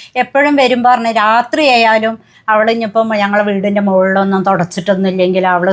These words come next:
തുടച്ചു തരലോ എന്നെ ഹെൽപ്പ് ചെയ്യലൊക്കെ ഉണ്ട്. പക്ഷെ ഞാനെന്ന് പറഞ്ഞാൽ ആര്യമോളെ എനിക്ക് അങ്ങനെയാണ് പണി എടുപ്പിക്കുന്ന എനിക്ക് പൊതുവേ ഇഷ്ടമല്ല. അല്ല, ആര്യമോളും ചെയ്യാനിട്ടൊന്നുമല്ല.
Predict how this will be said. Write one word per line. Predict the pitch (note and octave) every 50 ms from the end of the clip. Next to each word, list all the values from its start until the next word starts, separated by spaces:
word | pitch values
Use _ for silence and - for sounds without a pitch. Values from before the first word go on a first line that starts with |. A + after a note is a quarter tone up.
| F#3
തുടച്ചു | G3 F#3+ E3+ F3 E3+ - - G3+
തരലോ | F#3+ F3+ F#3 F#3
എന്നെ | F#3 F#3 F3+ F#3 G3 G3 F#3+
ഹെൽപ്പ് | G3 F#3 F3+ F3+ -
ചെയ്യലൊക്കെ | G#3+ G#3 G3+ F#3+ F#3 G3 F#3+ - - -
ഉണ്ട്. | G3+ F#3 F3 E3 D#3+ D#3 - - - - - - -
പക്ഷെ | A3+ A3+ - C#4
ഞാനെന്ന് | C#4 C#4 B3+ B3+ B3+ C4 C#4+ D#4+ D#4+ D#4 D4+
പറഞ്ഞാൽ | C#4 B3+ C4 B3
ആര്യമോളെ | A3+ G#3+ G#3 G3+ A3 A3 A3 A3 A3+ A3+ A#3
എനിക്ക് | A#3+ A#3 - - _ _ _ - - D#4 C#4
അങ്ങനെയാണ് | C4+ C#4+ D4 D4+ D#4 D4 D#4 -
പണി | C#4 C4+ C#4 D4 E4+
എടുപ്പിക്കുന്ന | E4+ D4 E4 - D4 C4+ - C#4+ C#4+ C#4+ D4
എനിക്ക് | D4 C#4+ - F4
പൊതുവേ | F4 D4 C4 A3+ A#3+ B3 C4 C4
ഇഷ്ടമല്ല. | C4 - - - A#3 G#3 F#3+ F3+
അല്ല, | F3+ F3+ F#3
ആര്യമോളും | G3+ G3+ G3+ G3 G3+ G#3+ G#3 A3 A3+ A3+ A#3 A#3 A#3 A3 G3
ചെയ്യാനിട്ടൊന്നുമല്ല. | - A3 G#3 G#3+ G#3+ G#3 G#3 G#3+ A3 A3+ G#3 G#3 B3+ A#3 A3 G#3+ A#3 A#3+ A3 F#3 E3